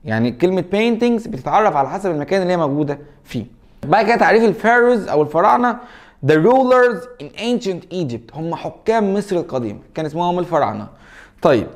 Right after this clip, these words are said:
أما بقى الناس ال-، اللي كانوا، آه، عايشين بقى وق-، الوقت ده كله بنقول عليهم ال ancient Egyptians، المصريين القدماء. أما اللي كانوا بيحكموا المصريين القدماء دول الفراعنة، اللي هم the rulers in ancient Egypt، اللي هم pharaohs.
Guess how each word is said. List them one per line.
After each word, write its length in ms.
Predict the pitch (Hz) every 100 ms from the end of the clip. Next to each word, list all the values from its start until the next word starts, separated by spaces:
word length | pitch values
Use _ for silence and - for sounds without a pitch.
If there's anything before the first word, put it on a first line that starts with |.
| -
أما 240 | 139 170 170
بقى 240 | 180 175
الناس 380 | 165 170 196 190
ال-، 280 | 175 160 151
اللي 160 | 156
كانوا، 460 | 151 185 196 180 147
آه، 320 | - 104 117
عايشين 480 | - 135 180 214 190 151
بقى 300 | 170 165 175
وق-، 180 | -
الوقت 240 | 165 185 196
ده 120 | 190
كله 180 | 190 214
بنقول 160 | 185
عليهم 260 | 180 202 185
ال 80 | -
ancient 640 | 196 240 233 233 226 233
Egyptians، 600 | 147 160 - 127 101 98 - - 139
المصريين 480 | 156 156 165 214
القدماء. 500 | 208 - 127 113 101 - - - - - -
أما 340 | 190 170 135
اللي 160 | 131 143
كانوا 200 | 202 214
بيحكموا 280 | 170 208 208
المصريين 320 | 185 170 196
القدماء 380 | 202 175 180 214
دول 220 | 226 220
الفراعنة، 460 | 151 131 120 104 107
اللي 120 | 131
هم 240 | 165 165 160 - - -
the 40 | 135
rulers 580 | 170 247 247 247 240 -
in 200 | 139 -
ancient 480 | 175 202 196 185 175 -
Egypt، 340 | 151 113 - 127
اللي 60 |
هم 120 | 147
pharaohs. 560 | 139 135 113 98 98